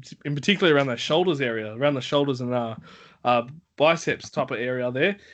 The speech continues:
I don't know if that's just the suit, uh, getting the size too small to make yourself feel like you're popping, but no, he just looks really fit. He looks ready to go. So hopefully, I mean, the only concern I come up with this week is that no trial football. He was un-, unable to participate in a trial this season.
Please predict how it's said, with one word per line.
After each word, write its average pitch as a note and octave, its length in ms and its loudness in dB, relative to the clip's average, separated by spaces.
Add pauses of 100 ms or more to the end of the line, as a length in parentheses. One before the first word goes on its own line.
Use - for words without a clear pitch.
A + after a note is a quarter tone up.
(220)
I D3 100 6
don't D#3+ 140 2
know C#3+ 120 2
if C3+ 100 -6
that's C3+ 260 -4
just C3 340 -8 (200)
the C3 80 -8
suit, F3 380 0
uh, C3+ 260 2 (120)
getting D3 220 0
the C3 60 -6
size D3+ 340 2
too D3 160 -4
small F3 580 -4
to - 80 -10
make B2+ 120 -10
yourself C#3 260 -6
feel D3 100 -4
like C3 140 -4
you're C3 80 -8
popping, F3+ 420 0
but D#3 140 6
no, D#3 140 6
he D3 100 4
just D3 160 -4
looks - 240 -2
really D3 240 -2
fit. D3 340 -6
He C3 100 -8
looks C#3 300 -8 (540)
ready D3 220 4
to C3 100 -2
go. C3+ 320 0
So D#3 180 -6
hopefully, C#3 560 -2 (280)
I - 60 -6
mean, D3+ 240 0 (200)
the D#3 120 0
only E3+ 160 4
concern D3+ 300 -4
I C#3+ 140 0
come D3 240 -2
up C#3+ 120 -2
with C3+ 280 -4
this D3 220 -2
week C#3+ 280 0
is B2 200 -8
that A#2+ 200 -6
no C3+ 220 0
trial C3+ 240 0
football. F3+ 340 -4
He D#3+ 80 -4
was B2+ 100 -2
un-, C3 240 -2 (380)
unable C3+ 380 0
to A#2+ 320 -2 (240)
participate D#3 580 -2
in D3+ 60 -10
a C3+ 40 -4
trial D3+ 320 2
this C#3 160 -6
season. F3+ 440 -2